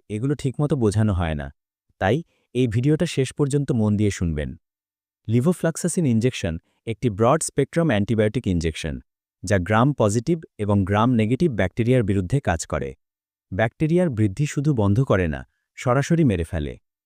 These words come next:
যখন অন্য অ্যান্টিবায়োটিক ইনজেকশন কাজ করছে না, তখন levofloxacin খুব ভালো কাজ করে।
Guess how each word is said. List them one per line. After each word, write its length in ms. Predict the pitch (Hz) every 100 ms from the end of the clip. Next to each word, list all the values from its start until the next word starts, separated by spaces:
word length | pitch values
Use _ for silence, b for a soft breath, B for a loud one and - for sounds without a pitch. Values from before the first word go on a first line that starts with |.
| _ _ _ _
যখন 300 | 104 131 - 185
অন্য 280 | 120 131 180
অ্যান্টিবায়োটিক 540 | 165 139 143 143 147
ইনজেকশন 420 | 139 113 127 - 147
কাজ 200 | 110 95
করছে 320 | - 110 - 113
না, 120 | 71 65 _ _ _
তখন 220 | 113 - 139
levofloxacin 840 | 104 127 139 120 - 151 - 80 76 -
খুব 260 | - 165
ভালো 220 | 92 104 98
কাজ 180 | 78 -
করে। 240 | 76 67